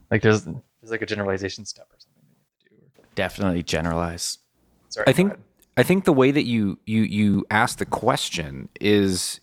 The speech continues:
Speaker 3: is you, you, you asked it in a way, like, this question you just asked, you asked it in a way which is already defensive. You said, "How do I,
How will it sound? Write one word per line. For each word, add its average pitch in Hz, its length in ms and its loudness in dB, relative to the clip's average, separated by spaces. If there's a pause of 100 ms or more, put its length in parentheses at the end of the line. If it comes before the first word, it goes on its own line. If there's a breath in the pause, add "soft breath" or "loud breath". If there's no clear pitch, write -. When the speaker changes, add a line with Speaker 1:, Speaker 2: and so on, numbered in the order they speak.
Speaker 3:
is 104 420 2
you, 101 100 -4
you, 107 160 -4
you 107 260 0
asked 131 300 0
it 147 100 2
in 120 100 0
a 110 60 2
way, 98 360 2
like, 101 160 0
this 104 100 -8
question 123 260 0
you 107 40 2
just 90 80 0
asked, 90 240 0 (240 loud breath)
you 117 120 4
asked 110 280 0
it 160 60 4
in 135 100 2
a 120 80 4
way 101 260 2
which 101 120 -2
is 101 120 2
already 101 320 0
defensive. 117 840 -4 (340 loud breath)
You 113 100 2
said, 110 220 4
"How 147 360 2
do 147 240 2 (120)
I, 98 580 2